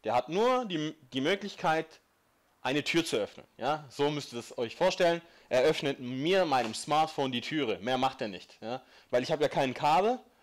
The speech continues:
das ich ans Smartphone anschließen kann, um reinzugehen. Das wäre dann der direkte Weg, also die Türe. Und hier habe ich sie nicht. Deswegen baut er mir hier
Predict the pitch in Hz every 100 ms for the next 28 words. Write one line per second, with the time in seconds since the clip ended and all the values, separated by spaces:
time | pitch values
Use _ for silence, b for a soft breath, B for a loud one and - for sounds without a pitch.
0 | b b 135 139 143 131 131 - - 151
1 | 156 147 135 175 202 190 185 185 143 131
2 | 160 202 185 165 139 127 135 131 127 117
3 | 110 120 107 120 - 107 110 170 185 101
4 | 139 95 - - 156 165 202 233 B B
5 | 113 120 120 104 104 101 - 104 180 180
6 | 117 113 120 - _ - 117 120 123 110
7 | 107 123 160 170